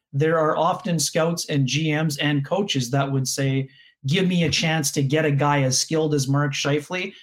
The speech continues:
and I can pull the best version of Mark Scheifele out of him." Plus, I mentioned it with Frank Saravelli, I think, on Daily Faceoff a week or two ago.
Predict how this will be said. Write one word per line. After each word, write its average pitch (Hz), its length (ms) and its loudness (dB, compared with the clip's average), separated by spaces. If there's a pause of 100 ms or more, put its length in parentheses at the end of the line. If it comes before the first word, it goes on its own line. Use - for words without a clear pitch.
(140)
and 165 160 0
I 190 140 2
can 156 260 0
pull 202 480 4
the 143 140 2
best 147 380 -2
version 143 440 2
of 127 80 -2
Mark 139 300 0
Scheifele 139 500 -4
out 143 140 0
of 175 100 -2
him." 233 180 0 (520)
Plus, 208 160 0
I 185 60 0
mentioned 185 280 -2
it 175 40 -6
with 151 120 -2
Frank 170 180 -2
Saravelli, 147 560 2
I 139 40 2
think, 139 200 0
on 135 80 2
Daily 135 260 2
Faceoff 135 500 -2
a 127 40 -4
week 127 240 -2
or 123 60 -6
two 120 220 -8
ago. 123 360 -2